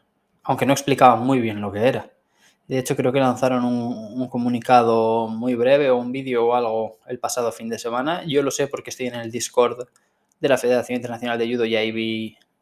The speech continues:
vi el anuncio. No sé si se ha hecho en otros lados, la verdad. Yo no lo vi en,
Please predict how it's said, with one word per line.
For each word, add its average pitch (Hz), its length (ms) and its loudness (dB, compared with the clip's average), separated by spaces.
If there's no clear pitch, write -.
vi 117 180 -8
el 117 120 0
anuncio. 143 560 -4
No 127 120 -4
sé 143 100 -4
si 123 140 -4
se 123 160 2
ha 123 60 6
hecho 120 160 -4
en 117 80 -6
otros 110 260 -6
lados, 135 380 2
la 117 100 0
verdad. 117 380 0
Yo 117 80 -4
no 117 100 -4
lo 107 100 0
vi 110 180 -4
en, 107 220 -6